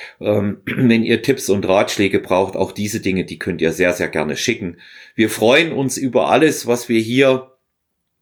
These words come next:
über Stronger Than You senden können. Und, ähm, natürlich ist es für jeden auch eine große Unterstützung, wenn er hört, wie alle anderen durch diese Zeit des Lockdowns jetzt kommen. Und auch das wird irgendwann enden.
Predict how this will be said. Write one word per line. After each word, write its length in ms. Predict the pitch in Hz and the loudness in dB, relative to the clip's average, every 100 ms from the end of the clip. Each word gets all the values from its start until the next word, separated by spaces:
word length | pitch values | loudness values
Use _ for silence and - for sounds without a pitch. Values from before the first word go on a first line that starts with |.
| _ - - | _ -8 -2
über 240 | 107 101 | 2 0
Stronger 440 | - 101 113 120 101 | 2 2 2 2 0
Than 160 | 98 | -2
You 160 | 92 90 | -2 -4
senden 460 | 82 107 123 - 95 | -2 -2 -4 -6 -2
können. 420 | 101 90 92 92 - - - - - | 0 2 -2 -8 -20 -20 -20 -20 -4
Und, 500 | 87 90 85 82 - | 0 0 -2 -6 -4
ähm, 560 | 82 82 78 78 69 - _ _ | 2 2 2 -2 -6 -12 _ _
natürlich 920 | 80 - - 110 104 95 - - - | -4 -4 0 2 4 2 -2 -12 -12
ist 200 | - - | -10 -8
es 120 | - | -8
für 140 | - 85 | -4 -2
jeden 640 | 87 110 123 104 98 - | 2 2 2 -2 -4 -2
auch 200 | 90 85 | -2 0
eine 180 | 90 85 | -2 0
große 340 | - 117 120 | 2 4 4
Unterstützung, 680 | 87 92 - 104 - 90 82 | 2 0 -2 -2 0 -2 0
wenn 100 | 85 | -2
er 140 | 82 | -2
hört, 260 | 87 87 - | 0 0 0
wie 140 | 76 | -2
alle 220 | 85 85 | 2 2
anderen 540 | 73 82 85 78 78 78 - - - - - _ | 2 0 0 0 -2 -6 -18 -20 -20 -20 -20 _
durch 460 | 95 95 104 - - | 4 4 4 0 -4
diese 300 | 92 85 90 | -4 -2 -2
Zeit 360 | - 90 87 | 0 0 0
des 160 | 80 - | -4 -2
Lockdowns 540 | 80 78 82 78 78 | -2 0 2 2 0
jetzt 200 | - - | -4 -6
kommen. 360 | - 104 104 92 | -2 0 0 -2
Und 300 | 80 82 - | -2 -4 -2
auch 420 | 87 90 - - _ - | 0 0 -2 -16 _ -2
das 260 | 95 - | -2 0
wird 160 | 90 - | 0 2
irgendwann 480 | 85 87 80 80 - | 2 0 -2 -4 -2
enden. 540 | 90 98 95 90 85 | -2 -4 -4 -8 -8